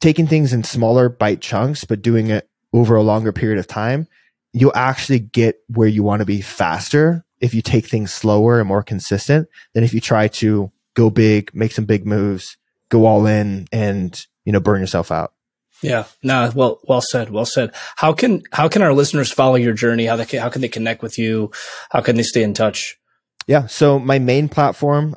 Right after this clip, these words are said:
Speaker 1: two Instagrams. Number one is Zach Colborn, Z A K K C O L B O R N. That is the pro-, plat-, uh, platform where you're gonna see a lot of our business content, a lot of our marketing, you know, motivation stuff. It's, it's kind of like our, our brand page. And then I have a personal Instagram that's Zach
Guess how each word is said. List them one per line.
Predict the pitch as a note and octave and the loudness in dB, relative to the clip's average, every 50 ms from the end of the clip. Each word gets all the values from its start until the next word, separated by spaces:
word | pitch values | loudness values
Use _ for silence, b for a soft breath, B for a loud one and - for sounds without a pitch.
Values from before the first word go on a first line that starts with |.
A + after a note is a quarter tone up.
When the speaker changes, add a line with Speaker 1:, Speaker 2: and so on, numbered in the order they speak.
| - - | -6 0
Speaker 1:
two | - F#3+ G3 | 2 4 6
Instagrams. | F#3+ F3+ E3+ - E3+ D#3+ D3+ D3+ D3+ D#3 E3 D#3 - - - - - | 6 4 4 4 2 4 4 4 4 2 0 -2 -6 -12 -12 -6 -2
Number | B2 C3+ C#3+ C#3+ C#3+ | 0 2 4 4 4
one | C3+ C3 C3 C3 | 6 4 4 4
is | C3+ B2 A2+ | 4 2 2
Zach | A2+ A#2 A2+ - - | 2 2 0 0 -2
Colborn, | - A#2 A2+ A2+ A#2+ B2 B2+ | -2 -2 0 0 0 0 0
Z | A#2+ G#2+ A2+ A#2 - | -2 -2 -2 0 0
A | A2 A2+ | 0 0
K | - - B2 A2+ | 0 0 -2 -2
K | - - A#2+ A2 A2 A2 | 0 0 0 0 0 0
C | A2 - - B2 A#2 A2+ | -2 -2 0 2 4 4
O | A2 A2 | 4 4
L | A2 A2 G#2+ | 4 2 0
B | G2+ A2+ A2 G#2+ | 0 0 0 2
O | G#2+ | 2
R | G2+ G2+ G2+ | 2 2 0
N. | G#2 A2 A#2 B2 B2+ B2 - - | 0 -2 -2 -4 -6 -8 -12 -6
That | A2+ A#2 A#2+ B2 - | -2 0 0 0 2
is | - C3+ C3 A#2+ A#2 | 2 2 2 0 -2
the | A#2+ | -6
pro-, | - - B2 A#2 A2+ - _ _ - | -4 0 0 0 0 -2 _ _ -2
plat-, | - A#2+ - - - - - - | 0 0 0 -2 -6 -8 -4 -4
uh, | A2+ G2+ | -4 -2
platform | - C#3+ B2 - - C3+ B2+ B2 | 0 -2 -2 0 0 0 0 2
where | A#2 A2 | 2 0
you're | G#2+ | 0
gonna | A2 A2+ A2 | 0 -2 -2
see | - - B2+ | 0 0 2
a | A#2+ | 4
lot | A2+ A2 A2+ A2 | 4 2 2 2
of | G#2+ | 0
our | G#2+ | 0
business | G2 - A#2+ B2 C#3+ C3+ - | 0 0 0 0 0 -2 -2
content, | - - B2+ B2+ B2+ - C3 A#2+ A#2 A2 - | -2 -2 -2 0 0 0 0 0 0 -2 -4
a | - | -2
lot | A2 A2 A2 | 0 0 0
of | G2 G#2 | 0 0
our | G2 | 0
marketing, | G2 - A#2+ A#2+ - B2 A#2+ A#2+ A#2 A#2 A2+ b b b b b b - | 2 2 2 2 2 2 2 2 0 -2 -4 b b b b b b -2
you | B2 | 0
know, | B2 A#2+ | 2 2
motivation | A2+ A#2+ C3 C3+ B2+ B2 B2+ B2 A#2+ - B2+ A#2 | 4 4 4 4 6 4 4 2 2 0 -4 -6
stuff. | - - - A2+ A2+ A2+ A2 - - - | -4 -2 0 2 2 0 -2 -2 -2 -2
It's, | A2+ G2+ - - | -2 -2 -2 -4
it's | G2 A2 - | -6 -4 -2
kind | - C3 B2 | -2 -2 0
of | A#2 G2+ G#2 | 0 0 -2
like | G#2 G2+ - | -2 -2 0
our, | G2+ G2 - - | -2 -2 0 0
our | G#2+ F#2+ | -2 -2
brand | D#2+ G2+ G2+ G#2 G#2+ G#2+ | 0 0 0 0 0 0
page. | - A#2+ B2 B2+ C3 C3 - - b b b b b _ - | 2 2 2 2 0 -2 -6 -16 b b b b b _ -2
And | A#2+ A#2+ | 0 2
then | B2 A#2 | 4 4
I | A2 | 4
have | A2+ C3 A#2+ A2 | 2 2 0 0
a | G2 | -2
personal | - - - B2+ A#2+ - - A#2+ G#2+ | -2 0 0 0 2 2 0 -2 -2
Instagram | G#2 G2+ - A2 G2+ G#2 G2+ G2 | -2 -4 -4 -2 -2 -2 -2 -2
that's | G2+ G2 F#2+ - - - | -2 -4 -4 -6 -4 -2
Zach | A2 G2+ G2 G2 - - | 0 0 0 -2 -4 -8